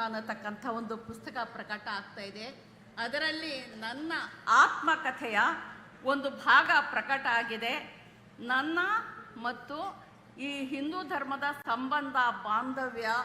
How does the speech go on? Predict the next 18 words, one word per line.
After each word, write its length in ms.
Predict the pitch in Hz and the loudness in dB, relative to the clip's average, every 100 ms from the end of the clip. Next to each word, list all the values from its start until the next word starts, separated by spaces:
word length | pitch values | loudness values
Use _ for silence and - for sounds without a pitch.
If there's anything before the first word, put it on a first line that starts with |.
| - - - - - - | -4 -16 -18 -20 -20 -6
ಹೇಗೆ 420 | 269 320 415 392 | 0 2 2 -4
ಇದೆ 280 | 277 240 311 | -6 -2 0
ಅನ್ನೋದ್ರ 360 | 294 269 254 | 0 0 -4
ಬಗ್ಗೆ 300 | 196 233 240 | -6 -8 -4
ಅದನ್ನ 340 | 254 233 233 226 | -4 -2 -2 -2
ಈ 160 | 214 214 | -4 -4
ನನ್ನ 220 | 208 214 190 | -4 -2 -2
ಆತ್ಮಕಥೆಯಲ್ಲಿ 840 | 202 - 226 226 220 226 220 175 | -2 -4 -8 -8 -8 -6 -6 -6
ಬರ್ದಿದ್ದೀನಿ. 580 | 190 185 247 233 233 277 | -6 -6 -12 -6 -4 -2
ಅದು 280 | 247 196 | -2 -4
ನಾಳೆ 340 | 220 185 185 226 | -4 2 2 0
ಪ್ರಕಟ 440 | 233 202 220 220 | -4 -6 -6 -6
ಆಗ್ತಾ 300 | 226 196 - | -8 -8 -10
ಇದೆ. 240 | 196 196 269 | -10 -8 -10
ಸಾಧ್ಯವಾದರೆ 760 | - 202 202 233 214 214 240 | -6 -6 -6 -8 -8 -6 -4
ಅದನ್ನ 360 | 196 214 214 247 381 - - - - - 208 | -4 -4 -2 -2 -4 -6 -14 -14 -14 -6 2
ದಯವಿಟ್ಟು 560 | 262 294 320 - 277 285 330 - - 214 | 4 4 0 -4 -2 -2 -4 -10 -10 -4
ನೀವುಗಳು 580 | 240 302 285 247 226 | 0 0 2 0 0